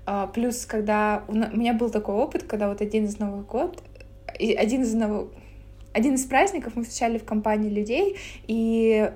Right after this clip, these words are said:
там многие хотели, чтобы был вот этот, э, момент, когда вы дарите подарки, что как, типа, Новый год без подарков. Это так не должно быть. И мы решили, что давайте проведём тайного Санту.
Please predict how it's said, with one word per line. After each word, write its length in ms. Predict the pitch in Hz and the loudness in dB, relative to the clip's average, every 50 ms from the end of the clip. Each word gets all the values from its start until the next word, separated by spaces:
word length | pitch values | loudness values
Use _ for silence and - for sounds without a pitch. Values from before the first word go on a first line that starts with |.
| - - - | -6 -2 0
там 180 | 254 240 233 | 2 2 2
многие 260 | 240 269 302 277 - | 2 0 -2 -2 -4
хотели, 680 | - - 233 220 - - 254 233 226 208 190 175 - - - - - | -4 -4 -4 -2 2 2 2 4 4 2 2 0 -2 -4 -10 -16 -18
чтобы 260 | - - - 208 214 | -10 -6 -4 -2 0
был 160 | 214 226 247 247 | 0 0 0 0
вот 100 | 220 220 | 0 -2
этот, 400 | 214 214 - - - - - 202 | -2 -4 -6 -12 -18 -10 -8 -6
э, 100 | 196 196 | -4 -2
момент, 500 | 208 208 202 214 226 269 349 370 370 - | 0 2 2 2 2 2 0 0 -2 -4
когда 220 | - 226 214 226 | -4 -2 -2 0
вы 120 | 220 226 | -2 0
дарите 340 | 208 214 214 214 220 214 - 208 | 2 2 2 2 0 -2 -6 -6
подарки, 520 | - 214 202 214 202 190 185 190 - 190 | -6 -2 0 2 2 2 0 -2 -6 -12
что 140 | - - - - | -14 -14 -8 -6
как, 160 | 220 214 - | -6 -6 -4
типа, 220 | - 214 208 202 196 | -6 -8 -8 -6 -6
Новый 240 | 202 190 190 196 | -6 -6 -6 -6
год 220 | 185 262 320 370 320 | -4 -2 0 0 0
без 200 | 214 196 208 208 | 0 -2 -4 -4
подарков. 580 | - - 220 202 202 180 165 - - - - - - - - - - - | -4 -6 -4 -2 -2 -2 -2 -4 -8 -14 -16 -14 -14 -14 -14 -16 -12 -10
Это 240 | 196 208 208 196 190 - | -6 -6 -4 -6 -6 -6
так 200 | 208 202 - - | -8 -6 -4 -2
не 80 | 220 | -2
должно 360 | 208 214 220 214 220 208 180 180 | 0 0 0 0 0 -2 -2 -2
быть. 220 | 175 175 - - - - - - - - - - - | -6 -8 -10 -12 -16 -18 -16 -16 -16 -16 -16 -10 -4
И 40 | 208 | -2
мы 180 | 202 220 277 339 | 0 0 2 2
решили, 440 | 370 359 - - - 294 339 381 381 | 2 2 0 -2 -4 -4 -2 -2 -2
что 160 | 370 - 214 | -2 -2 -4
давайте 280 | 208 208 226 285 - - | -2 -2 -2 -2 -4 -4
проведём 340 | - 208 202 220 254 254 | -4 -4 -2 -2 -2 -2
тайного 400 | 247 254 220 220 226 226 220 226 | -2 -2 0 0 0 -2 -2 -2
Санту. 480 | 220 - - 240 208 196 185 185 - | -2 -2 0 0 -2 -4 -6 -8 -10